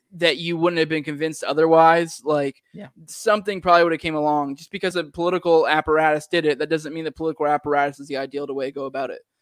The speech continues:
Speaker 1: So, God damn it, Daniel. I know you pay me twenty bucks a month, <laughs> but there are independents who won't join the G O P, though.
Speaker 2: Yeah, eh, okay,
Speaker 1: I
Speaker 2: how
Speaker 1: don't,
Speaker 2: many
Speaker 1: I don't know what your
Speaker 2: independents
Speaker 1: point
Speaker 2: are
Speaker 1: is.
Speaker 2: there by comparison?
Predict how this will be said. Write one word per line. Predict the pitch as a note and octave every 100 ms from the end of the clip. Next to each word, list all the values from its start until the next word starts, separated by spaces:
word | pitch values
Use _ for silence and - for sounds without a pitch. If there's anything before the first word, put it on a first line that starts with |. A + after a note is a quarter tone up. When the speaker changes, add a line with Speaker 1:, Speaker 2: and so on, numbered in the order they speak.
| _
Speaker 1:
So, | _ C#3+ A#2+ - _ _ _ _ _
God | D4+ A3+
damn | F#3+ D4+
it, | C#4+
Daniel. | D#3+ D#3+ D#3 D3+
I | A#2+ D#3
know | F3+
you | F#3+
pay | F3 F3+
me | F3
twenty | - F3 F3 E3 _ _ -
bucks | E3+ -
a |
month, | E3+ F#3 F3+ -
<laughs> |
but | D#3+ - G#3 - B3+ A4 - - C4+ C4 C#4 C#4 - F3+
there | G3+
are | G3 -
independents | G#3 A3 G3 G3+ G3+ F3
who | F#3+ F3
won't | E3+ F3 D#3
join | D#3+ D#3+
the | D3
G | C#3+ C#3+
O |
P, | C3+ D3 C#3
though. | A#2+ D3+
Speaker 2:
Yeah, | G#3+
eh, | A#3+
okay, | - A#3
Speaker 1:
I | E3
Speaker 2:
how | C4+
Speaker 1:
don't, |
Speaker 2:
many | D4+
Speaker 1:
I | C4+
don't |
know | -
what |
your | - A3
Speaker 2:
independents | C#3
Speaker 1:
point | F3+
Speaker 2:
are |
Speaker 1:
is. | F#3
Speaker 2:
there | F3
by | E3+
comparison? | D#3 D3 D#3 D3 C3+